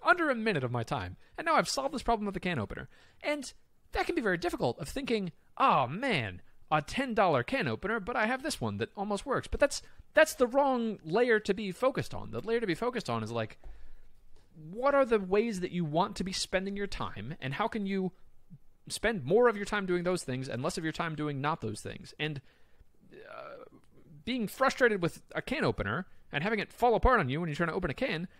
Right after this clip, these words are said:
that's not a place I wanna choose to spend my time. <laughs> And then, like, reassembling all the pieces, like,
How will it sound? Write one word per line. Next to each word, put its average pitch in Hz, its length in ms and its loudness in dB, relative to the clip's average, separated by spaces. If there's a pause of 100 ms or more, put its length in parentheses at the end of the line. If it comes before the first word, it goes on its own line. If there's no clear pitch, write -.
(200)
that's 392 220 2
not 160 160 6
a 101 40 -2
place 139 260 0
I 135 60 6
wanna 123 180 0
choose 160 320 0
to - 80 -4
spend 135 220 0
my 101 120 -2
time. 175 380 4 (160)
<laughs> - 160 -20
And 262 120 0
then, 254 100 0
like, 143 200 2
reassembling 175 600 2
all 147 60 0
the 120 60 -2
pieces, 165 300 -4
like, 147 220 -2